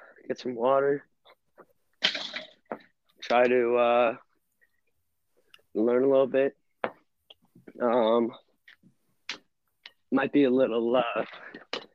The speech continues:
I don't know, try to say, uh, all my, all the brachos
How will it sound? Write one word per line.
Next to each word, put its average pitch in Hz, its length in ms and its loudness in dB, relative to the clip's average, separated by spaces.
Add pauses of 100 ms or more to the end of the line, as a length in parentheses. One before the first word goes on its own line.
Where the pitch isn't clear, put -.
(720)
I 139 120 4
don't - 20 4
know, 131 160 4
try 143 160 4
to 131 80 2
say, 139 380 6
uh, 135 240 4
all 139 180 4
my, 139 120 -2 (220)
all 117 100 4
the 113 60 -2
brachos 131 640 0